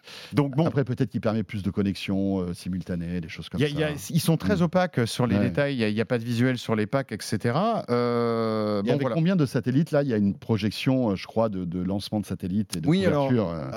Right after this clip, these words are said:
Speaker 1: euh, c-, bah, cet été, on a vu beaucoup de gens qui ont pris des photos avec,
Speaker 2: Ouais.
Speaker 1: euh, les, les, les
Speaker 2: Oui, les
Speaker 1: filets, les
Speaker 2: constellations.
Speaker 1: constellations de satellites qui deviennent donc
Speaker 2: Ouais.
Speaker 1: visibles.
Speaker 2: C'est incroyable.
Speaker 1: Euh, donc, on en est à quatre mille opérationnels.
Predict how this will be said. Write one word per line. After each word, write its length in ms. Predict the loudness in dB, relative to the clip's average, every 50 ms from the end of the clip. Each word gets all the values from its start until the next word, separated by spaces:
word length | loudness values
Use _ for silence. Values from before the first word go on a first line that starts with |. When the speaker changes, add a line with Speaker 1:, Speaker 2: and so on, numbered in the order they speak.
| -4 -4
Speaker 1:
euh, 40 | -4
c-, 80 | -2 0
bah, 140 | -2 -2 0
cet 100 | 0 0
été, 140 | 0 0 0
on 120 | 0 0
a 60 | 0
vu 120 | 0 -2 -2
beaucoup 240 | -2 -2 0 0 0
de 40 |
gens 120 | 0 0 0
qui 100 | -2 -4
ont 40 | -6
pris 140 | -2 0 0
des 100 | 0 0
photos 380 | -2 -2 -2 0 0 2 2
avec, 160 | 2 2 2 2
Speaker 2:
Ouais. 40 | 2
Speaker 1:
euh, 300 | 0 0 -2 -2 -2 -2
les, 220 | 0 0 0 0
les, 260 | 0 -2 -2 -4 -4
les 140 | -4 -4 0
Speaker 2:
Oui, 120 | 2 2 2
les 0 |
Speaker 1:
filets, 100 | 4 2
les 80 | 2 2
Speaker 2:
constellations. 320 | 2 0 0 0 2 2 2 2
Speaker 1:
constellations 480 | 2 2 2 2 2 0 0 0 0 0
de 40 |
satellites 320 | 2 2 0 0 0 0 0
qui 100 | 0 2
deviennent 240 | 4 2 2 2 2
donc 140 | 0 0 0
Speaker 2:
Ouais. 40 | 0
Speaker 1:
visibles. 400 | 0 0 2 2 2 2 -2 -4
Speaker 2:
C'est 120 | -4 -4 -6
incroyable. 420 | -6 0 0 2 2 2 0 0 0
Speaker 1:
Euh, 800 | 0 0 2 2 2 2 2 2 2 2 2 2 2 2 0 0
donc, 460 | 0 0 0 0 0 0 -4 -8 -18 _ _ _ _ _ _ _
on 160 | 0 2 2 2
en 140 | 2 2
est 280 | 2 2 2 0 0 0
à 100 | -4 -4
quatre 200 | -2 -2 -2 0
mille 200 | 0 0 0 0 -2 _ _ _ _ _ _ _ _ _ _ _ _ _ _ _ _ _
opérationnels. 600 | -2 0 2 -2 -2 -2 -2 0 0 0 0 -2